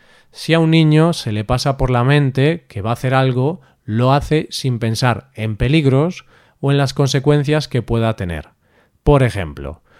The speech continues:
un niño ve una pared blanca, ve una caja de lápices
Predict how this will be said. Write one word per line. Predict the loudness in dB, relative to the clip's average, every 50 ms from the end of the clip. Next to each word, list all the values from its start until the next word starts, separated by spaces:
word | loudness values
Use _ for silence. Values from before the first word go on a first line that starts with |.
| _ _ _ _ _
un | 4 6 8
niño | 8 8 8 8 6 6 6 4 4 2 -2
ve | -4 -2 0 2
una | 2 2 2 2
pared | 2 0 0 0
blanca, | 2 2 4 4 2 0 0 0 0 0 0 -2 -8 _ _ _ -20 _ _ _
ve | 4 6 6
una | 8 6 6 4
caja | 2 -2 0 0 0 2
de | 2 2
lápices | 4 2 2 2 2 2 2 2 2 2 0 -2 -4 -10 -16